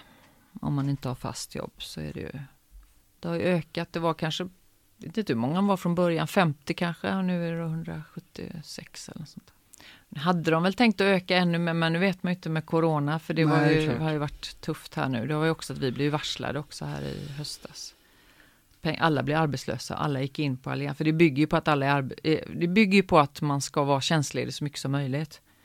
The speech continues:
Speaker 1: Om alla då blev av med sina jobb så gick ju deras pengar, tog ju slut och så,
Speaker 2: Mm.
Speaker 1: men vi, vi blev, vi fick pengar från staten.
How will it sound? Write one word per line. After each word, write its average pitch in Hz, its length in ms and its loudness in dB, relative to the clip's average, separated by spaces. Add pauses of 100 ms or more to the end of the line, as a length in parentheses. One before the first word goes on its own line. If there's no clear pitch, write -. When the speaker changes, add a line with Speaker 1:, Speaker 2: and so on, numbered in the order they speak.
(920)
Speaker 1:
Om 170 300 -2
alla 160 300 0
då 185 120 2
blev 160 220 2
av 147 100 0
med 139 80 -2
sina 139 240 -2
jobb 151 400 -2 (220)
så - 240 -6
gick 160 300 -4
ju 160 60 -4
deras 160 320 -4
pengar, 139 400 -6
tog - 180 -18
ju 147 40 -10
slut - 400 -16
och - 60 -18
så, 165 100 -2
Speaker 2:
Mm. 147 120 2
Speaker 1:
men 135 100 2
vi, 156 280 -6
vi 156 240 -6
blev, 151 500 -8
vi 151 80 -20
fick - 300 -14
pengar 156 220 -8
från 151 140 -14
staten. 156 520 -14